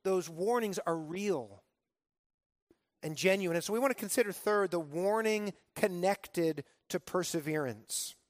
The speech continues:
While Scripture attributes to God the credit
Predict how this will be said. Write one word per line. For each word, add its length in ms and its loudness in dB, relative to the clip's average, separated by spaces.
While 160 4
Scripture 480 0
attributes 500 0
to 100 0
God 380 6
the 80 0
credit 760 2